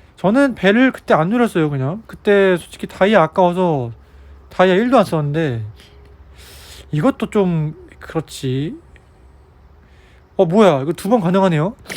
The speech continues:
자, 벨 또는 미니 엘린 슈퍼 픽업팩 한번 두 번 까볼게요. 녹화 되고 있는 거 맞죠, 지금? 오케이, 확인. 녹화 되고 있기 때문에,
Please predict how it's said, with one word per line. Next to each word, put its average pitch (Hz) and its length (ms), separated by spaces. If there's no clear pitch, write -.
자, 175 320
벨 214 260
또는 240 280
미니 202 240
엘린 240 580
슈퍼 - 280
픽업팩 185 680
한번 214 420
두 - 120
번 170 140
까볼게요. 190 520
녹화 156 300
되고 196 180
있는 220 100
거 208 60
맞죠, 147 200
지금? 127 320
오케이, 151 200
확인. 185 340
녹화 214 240
되고 185 200
있기 202 120
때문에, 190 560